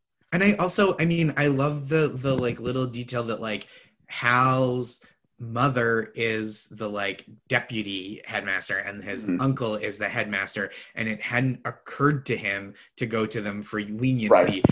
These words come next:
Speaker 2: Right.
Speaker 1: because he's so divorced from thinking about his family, eh, in, like, they're his family and they work at the school, but that doesn't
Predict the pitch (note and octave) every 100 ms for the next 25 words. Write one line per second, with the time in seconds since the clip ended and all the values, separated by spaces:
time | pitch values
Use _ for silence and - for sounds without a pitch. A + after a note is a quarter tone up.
0 | - - F#2 F2+ A#2+ - A#2+ G#2 - B2
1 | A#2+ A#2 A2+ - - - G#2+ A2+ G#2+ A2+
2 | A2 - G#2+ G2+ A#2+ A2+ G#2+ G#2 G#2 G2
3 | - G#2+ - - A2 A2 G#2+ G#2 G2 F#2+
4 | - _ _ _ _ - A2 _ _ _
5 | - C3+ A#2+ A2+ B2 A2 A2+ A#2 A2+ -
6 | C3 C3 C3+ B2+ A#2 A2+ A2+ A#2 A2 G#2+
7 | G2+ - - A2 A2 A2+ - G#2 - A#2
8 | A2 G2+ - _ - A2 - G#2+ G#2 -
9 | G#2+ G2 G#2 G2+